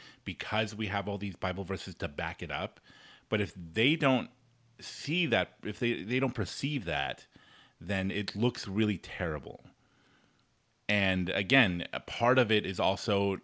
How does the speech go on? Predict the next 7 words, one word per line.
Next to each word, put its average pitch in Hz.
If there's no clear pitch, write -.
the 95
lack 92
of 90
understanding. 101
If 104
you 127
don't 120